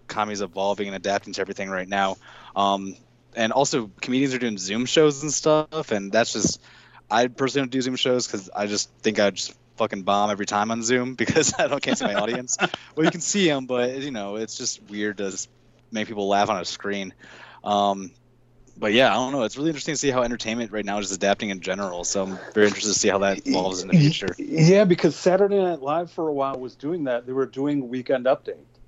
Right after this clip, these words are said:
Speaker 1: Mm-hmm.
Speaker 3: You, you know, Michael Che and,
Speaker 2: Right.
Speaker 3: and Colin Jost, and they were doing it with, like, uh, you know, like, I don't know, nine people, like, on a Zoom call.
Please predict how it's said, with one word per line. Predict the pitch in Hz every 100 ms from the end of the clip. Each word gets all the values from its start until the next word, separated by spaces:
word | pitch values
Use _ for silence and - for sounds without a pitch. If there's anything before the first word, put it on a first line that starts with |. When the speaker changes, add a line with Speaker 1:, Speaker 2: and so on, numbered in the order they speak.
| - - - - - -
Speaker 1:
Mm-hmm. | 120 110 175
Speaker 3:
You, | 170 147
you | 139 143
know, | 135
Michael | 123 127 131
Che | - 135 131
and, | 151
Speaker 2:
Right. | 123 113
Speaker 3:
and | 127 117
Colin | 135 135 127
Jost, | 135 160 156 160
and | 139
they |
were | 131
doing | 113 151 160
it | 147 139
with, | 135 139
like, | 131 123 - - _ _ - - - -
uh, | 156 -
you | 147
know, | 135 135 131 120
like, | 120 131
I |
don't | 123
know, | 104
nine | 104 120 123 131 131
people, | - 143 147 123 117
like, | 117 113
on | 135 123
a | 110
Zoom | 123 143 135
call. | 117 92 87